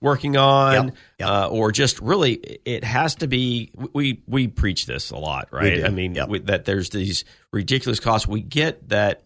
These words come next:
Speaker 1: we want these companies to keep in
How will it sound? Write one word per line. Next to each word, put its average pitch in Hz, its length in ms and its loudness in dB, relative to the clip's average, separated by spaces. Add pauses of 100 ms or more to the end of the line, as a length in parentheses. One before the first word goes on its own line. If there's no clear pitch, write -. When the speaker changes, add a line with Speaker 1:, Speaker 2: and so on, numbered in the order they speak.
(120)
Speaker 1:
we 110 120 -4
want 123 360 2
these 123 180 -4
companies 107 400 -4
to 87 120 -6
keep - 540 -8 (380)
in 107 480 0